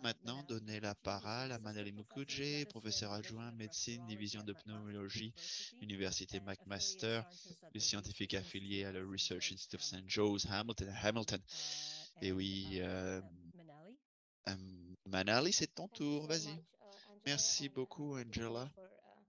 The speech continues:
Merci, euh, de votre invitation, euh, euh, pour travailler donc au sein de ce, de cette, euh, discussion au sein du groupe de travail. Euh, je fais pas de la,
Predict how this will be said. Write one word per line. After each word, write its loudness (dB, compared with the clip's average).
Merci, 4
euh, 2
de 2
votre 2
invitation, 2
euh, 6
euh, 2
pour -4
travailler 4
donc -2
au 0
sein 4
de 2
ce, 4
de -2
cette, 4
euh, 8
discussion 4
au -2
sein 0
du -2
groupe 0
de 4
travail. 0
Euh, 4
je -2
fais -4
pas 4
de 0
la, 6